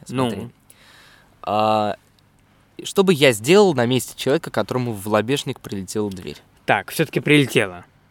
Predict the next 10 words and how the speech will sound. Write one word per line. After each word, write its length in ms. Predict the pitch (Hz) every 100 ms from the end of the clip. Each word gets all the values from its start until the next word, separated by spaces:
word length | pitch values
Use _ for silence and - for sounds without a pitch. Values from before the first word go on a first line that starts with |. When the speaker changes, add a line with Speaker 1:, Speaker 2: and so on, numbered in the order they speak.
| _ _ _ _ _ _ _ _ -
Speaker 2:
Мы 140 | 104
же 80 | 98
определили, 460 | 87 95 107 110 90
что 120 | 147
Speaker 1:
Нет, 140 | 110 104
два, 200 | 139 123
Speaker 2:
прилетела. 140 | 135
Speaker 1:
нет, 200 | 117 95 -
ты 100 | -
сказ-, 240 | 170 147